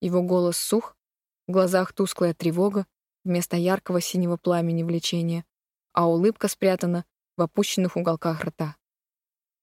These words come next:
«Женщиной», отвечаю ровным тоном. Морев порывисто вздыхает, и я не могу сдержать тихий смех. Кажется, перенапряжение превращает меня в клоунессу. Но лучше шутить, чем истерить,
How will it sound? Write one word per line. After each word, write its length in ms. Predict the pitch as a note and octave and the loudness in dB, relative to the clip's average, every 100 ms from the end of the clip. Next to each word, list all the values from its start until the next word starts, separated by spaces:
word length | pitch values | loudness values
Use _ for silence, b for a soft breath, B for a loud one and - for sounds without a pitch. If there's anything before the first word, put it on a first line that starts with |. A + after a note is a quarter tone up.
| - | -10
«Женщиной», 680 | D#3+ G#3 A#3 - E3+ D#3 D#3 _ _ _ | 0 2 4 0 -4 -6 -8 _ _ _
отвечаю 540 | E3 E3+ E3+ F3+ E3 | -6 -4 0 2 4
ровным 340 | E3+ F3 F3+ F3 | 2 2 0 0
тоном. 380 | F3 E3 E3 - _ _ _ _ _ _ _ _ _ _ | 0 0 -2 -8 _ _ _ _ _ _ _ _ _ _
Морев 320 | F3 F3+ F3 | 2 2 2
порывисто 480 | - F3 F3+ E3 - | 2 2 4 0 -2
вздыхает, 640 | E3+ E3+ E3 F#3+ G#3+ - _ _ _ _ _ - | -2 0 0 2 0 -2 _ _ _ _ _ -6
и 60 | F#3 | 0
я 140 | F#3 | 2
не 120 | G3 | 2
могу 260 | F#3 E3+ G3 | 2 0 0
сдержать 460 | E3+ F3 F3 F3+ - | 0 0 2 0 -2
тихий 300 | F3+ F3 F3 | -6 -2 -4
смех. 420 | - D#3+ D3+ - _ _ _ _ _ _ _ _ _ - | -2 -4 -4 -12 _ _ _ _ _ _ _ _ _ 0
Кажется, 600 | F#3+ G#3+ A3 - G#3 G3+ _ | 2 2 0 0 0 -2 _
перенапряжение 760 | G#3 G3+ F#3 F#3+ F3 F#3 A#3 A#3 | 0 2 2 0 0 2 2 2
превращает 720 | - F3 E3+ - F#3+ F#3+ - | 0 0 0 0 0 0 0
меня 300 | F3 F3 F3+ | -2 0 -2
в 80 | - | 0
клоунессу. 680 | F#3 F#3 F3 D3+ - - _ _ _ _ _ _ _ - | 0 2 0 -2 -4 -10 _ _ _ _ _ _ _ 0
Но 120 | F#3 | 2
лучше 240 | A#3 - | 2 0
шутить, 340 | - B3 C#4+ C4 | -2 0 0 0
чем 240 | F#3+ F#3 | 0 0
истерить, 480 | - - F3+ F3 | 0 -2 -2 -4